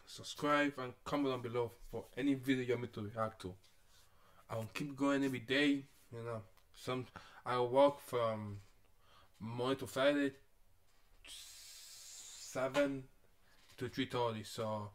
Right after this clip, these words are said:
it might be, like, three videos every day because, you know, my work schedule, you know, and I have a kid too, so I have to take care of him, you know.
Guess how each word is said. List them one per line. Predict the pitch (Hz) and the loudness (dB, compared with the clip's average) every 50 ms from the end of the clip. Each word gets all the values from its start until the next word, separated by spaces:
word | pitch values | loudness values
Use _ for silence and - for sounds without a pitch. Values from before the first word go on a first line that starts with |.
| - - - - - - - | -16 -20 -20 -20 -20 -18 -12
it | 120 | -6
might | 123 127 127 120 117 | -4 -2 -2 -2 -2
be, | 123 117 | -4 -4
like, | 110 113 - - | -4 -6 -6 -2
three | - 139 131 | -2 0 2
videos | 131 135 139 135 143 143 143 143 135 - - - - - - | 2 2 2 4 4 4 4 2 0 -2 -4 -10 -10 -10 -8
every | 123 120 117 | -6 -6 -6
day | 110 117 117 127 139 147 151 - - - - - - - | -2 0 2 2 2 0 -2 -8 -18 -20 -20 -20 -20 -18
because, | - - - 113 113 110 - | -14 -10 -6 -6 -6 -6 -6
you | 113 | -8
know, | 110 110 110 107 101 95 104 | -8 -6 -6 -6 -8 -8 -10
my | 104 101 98 101 107 | -10 -10 -10 -6 -4
work | 113 113 110 - | -4 -4 -4 -6
schedule, | - - - 120 120 120 110 117 117 113 113 | -12 -8 -6 -4 -4 -4 -4 -6 -6 -4 -4
you | 110 107 104 104 | -4 -4 -6 -6
know, | 104 107 - - - - - - - - - - - - - | -8 -12 -14 -18 -20 -20 -20 -20 -20 -20 -20 -20 -18 -10 -8
and | - 117 | -6 -4
I | 113 | -4
have | 117 117 | -4 -4
a | 113 | -6
kid | 110 - - 135 135 135 135 - - | -6 -2 -2 -2 0 -2 -4 -6 -2
too, | - 143 143 143 143 - - | 0 0 0 0 -2 -8 -16
so | - - - 117 110 107 107 110 110 | -16 -14 -12 -10 -10 -10 -12 -12 -14
I | 107 | -14
have | 110 - | -14 -16
to | - - | -16 -12
take | - - 113 - | -12 -10 -10 -8
care | - 110 | -8 -6
of | 107 110 - | -6 -6 -4
him, | 120 120 123 120 117 | -4 -4 -4 -4 -6
you | 117 | -4
know. | 117 120 120 120 120 120 | -4 -4 -4 -4 -4 -6